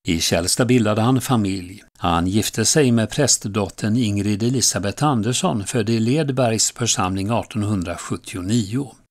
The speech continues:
Barnen Elsa föddes nittonhundrasex, året efter Bengt, och nittonhundraåtta Erik. Sedan gick det tio år innan Carl Herman föddes. Alla dessa tre, alla dessa fyra födda i Källsta.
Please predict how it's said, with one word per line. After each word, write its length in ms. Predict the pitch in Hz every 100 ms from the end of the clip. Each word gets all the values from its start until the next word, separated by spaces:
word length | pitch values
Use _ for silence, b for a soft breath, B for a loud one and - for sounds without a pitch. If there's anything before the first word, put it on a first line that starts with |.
| _ _
Barnen 340 | 90 87 90 95
Elsa 560 | 107 85 - - 139
föddes 380 | - 135 123 -
nittonhundrasex, 1120 | 131 - 120 117 117 - 123 - - - - - -
året 320 | 98 92 107
efter 360 | 92 - 120
Bengt, 560 | 110 107 135 170 - - - _ _ -
och 80 | 180
nittonhundraåtta 880 | 170 139 143 143 123 139 - 92 180
Erik. 640 | 135 104 95 - - - _ _ _ _ -
Sedan 300 | 147 196 175
gick 200 | 131 -
det 160 | 131
tio 300 | - 156 131
år 260 | 165 185 110
innan 420 | 156 135 123 117
Carl 300 | - 127 131
Herman 540 | 95 120 147 165 156 131
föddes. 580 | 139 95 - - - - _
Alla 300 | 113 120 123
dessa 420 | 117 - 110 113
tre, 340 | - 110 107 - _ -
alla 180 | 98 123
dessa 260 | 139 107
fyra 320 | - 123 98
födda 300 | - 120 92
i 60 | 101
Källsta. 640 | - 101 135 - - 117